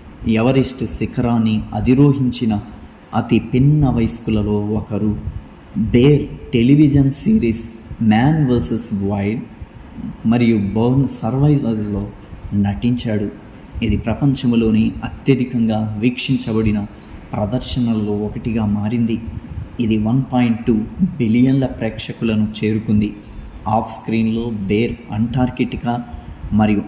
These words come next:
ఆర్కిటిక్ రెండింటికి రికార్డు స్థాయిలో సాహసయాత్రలకు నాయకత్వం వహించారు. అతని నైపుణ్యము మరియు సేవకు గుర్తింపుగా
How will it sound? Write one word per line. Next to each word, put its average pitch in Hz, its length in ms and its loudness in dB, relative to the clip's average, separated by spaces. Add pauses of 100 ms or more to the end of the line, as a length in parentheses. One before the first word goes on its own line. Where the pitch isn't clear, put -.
ఆర్కిటిక్ 127 600 -2 (560)
రెండింటికి 135 640 4
రికార్డు 147 580 -2
స్థాయిలో 117 760 -2
సాహసయాత్రలకు 110 1300 -2 (540)
నాయకత్వం 107 760 0
వహించారు. 104 680 -2 (600)
అతని 110 320 4
నైపుణ్యము 120 720 4
మరియు 110 300 4
సేవకు 120 600 -2
గుర్తింపుగా 117 800 0